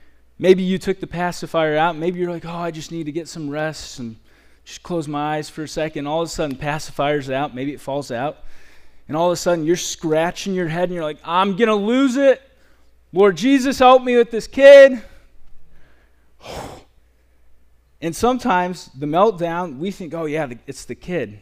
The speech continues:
that's worse." I don't know. The adult's meltdown might be a lot worse. I don't know. But the point is, it's often not pleasant, right?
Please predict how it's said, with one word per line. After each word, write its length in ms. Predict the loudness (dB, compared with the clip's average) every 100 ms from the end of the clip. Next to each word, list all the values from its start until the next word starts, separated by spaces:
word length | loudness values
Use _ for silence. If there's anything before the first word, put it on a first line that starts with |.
| -20
that's 220 | -20 -14
worse." 300 | -12 -12 -16
I 80 | -12
don't 140 | -8
know. 120 | -6 -6
The 160 | -6
adult's 380 | -8 -6 -8 -8
meltdown 640 | -10 -10 -10 -10 -10 -12
might 240 | -12 -12 -10
be 80 | -8
a 80 |
lot 240 | -6 -8 -8
worse. 420 | -10 -10 -12 -18 -20 -20 -18 -16 -16 -8
I 100 | -4
don't 160 | -2 -2
know. 300 | -2 -4 -10 -20 _ _ _ _ _ _ _ _
But 100 | 0
the 60 | 2
point 320 | 4 4 4
is, 160 | 2 -2
it's 140 | -4
often 400 | 4 6 6 0
not 240 | 0 0 -2
pleasant, 460 | -2 0 0 -6
right? 280 | -4 -4 -4